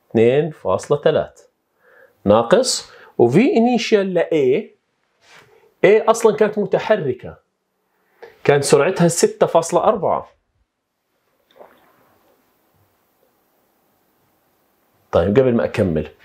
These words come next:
ما بتلاحظوا أستاذ إنه سرعة A نقصت؟ كانت ستة فاصلة أربعة صارت اثنين فاصلة تلات، وهذا منطقي.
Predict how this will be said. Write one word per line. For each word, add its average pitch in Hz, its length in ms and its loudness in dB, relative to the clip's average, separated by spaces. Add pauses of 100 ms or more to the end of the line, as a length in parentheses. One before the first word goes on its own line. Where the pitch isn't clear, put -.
(520)
ما 147 100 4
بتلاحظوا 165 520 0
أستاذ 156 180 0
إنه 131 400 -2
سرعة 139 540 -2 (560)
A 135 260 2 (180)
نقصت؟ 151 640 -2 (480)
كانت 113 240 2
ستة - 280 -2
فاصلة 127 400 0
أربعة 151 300 0
صارت 160 600 -4
اثنين 143 260 -4
فاصلة 127 320 -6
تلات، 175 240 -4
وهذا 190 180 -4
منطقي. - 440 -6